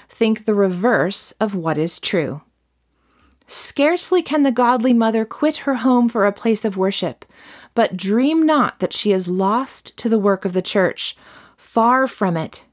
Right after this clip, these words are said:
She is doing the best possible service for her Lord. Mothers, the godly training of your offspring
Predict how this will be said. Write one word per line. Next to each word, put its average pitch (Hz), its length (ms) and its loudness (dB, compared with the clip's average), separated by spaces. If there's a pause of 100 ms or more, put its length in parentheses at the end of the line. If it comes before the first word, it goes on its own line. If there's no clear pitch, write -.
(120)
She 277 520 0
is 202 240 -2
doing 196 260 2
the 180 120 2
best 233 640 -4
possible 214 540 0
service 175 460 -2
for 170 220 0
her 170 140 -2
Lord. 147 420 -6 (720)
Mothers, 226 680 2 (260)
the 196 100 2
godly 254 560 2
training 208 520 2
of 185 160 -2
your 175 180 2
offspring 226 640 0